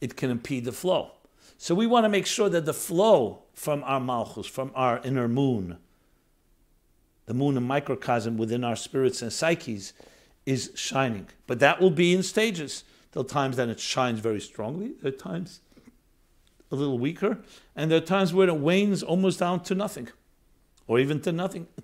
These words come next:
only to be reborn again, chidush, a complete renewal. It's a tremendous lesson in life, especially in this month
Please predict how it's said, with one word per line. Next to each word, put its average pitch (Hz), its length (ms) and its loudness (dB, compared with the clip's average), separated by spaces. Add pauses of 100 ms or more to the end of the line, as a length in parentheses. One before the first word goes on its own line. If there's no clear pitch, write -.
(120)
only 190 340 2
to 175 140 -4
be 151 160 -2
reborn 143 460 -4
again, 123 320 -2
chidush, - 560 -4 (580)
a 117 80 -8
complete 165 420 -2
renewal. 135 460 0 (1500)
It's - 80 -14
a 160 60 -8
tremendous 190 640 -4
lesson 160 360 -4
in 123 160 -6
life, 117 380 -4 (1040)
especially 185 560 -2
in 139 120 -2
this 143 200 -6
month 139 380 -6